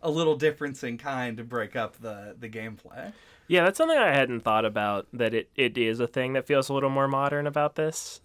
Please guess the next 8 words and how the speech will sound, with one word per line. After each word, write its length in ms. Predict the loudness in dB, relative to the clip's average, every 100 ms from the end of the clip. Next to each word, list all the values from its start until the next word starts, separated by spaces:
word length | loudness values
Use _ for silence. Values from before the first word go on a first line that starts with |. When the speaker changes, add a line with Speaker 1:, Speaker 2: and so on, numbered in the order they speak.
| 0
Speaker 2:
Um, 460 | 2 2 0 -6 -10 _ _ -20 -20 _
yeah, 140 | 2 4
and 120 | 4 2
I, 160 | 2 4
I 100 | 4
remember, 440 | 6 2 2 2 6
like, 300 | 4 2 -8 _ -20 _ 0
I, 300 | 4 6